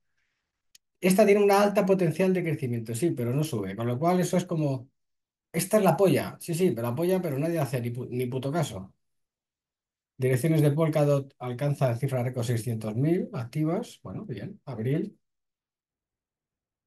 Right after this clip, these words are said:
Vale, vamos a ver qué más hay aquí. Meme coin,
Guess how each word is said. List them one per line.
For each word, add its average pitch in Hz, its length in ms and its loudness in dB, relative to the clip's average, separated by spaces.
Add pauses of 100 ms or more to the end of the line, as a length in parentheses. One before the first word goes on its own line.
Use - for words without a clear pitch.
(240)
Vale, 143 300 -12
vamos 110 240 -6
a 113 80 -2
ver 110 100 -6
qué 113 120 -10
más 104 200 -6
hay 110 120 -4
aquí. 175 460 0 (2250)
Meme 120 320 -2
coin, 175 800 2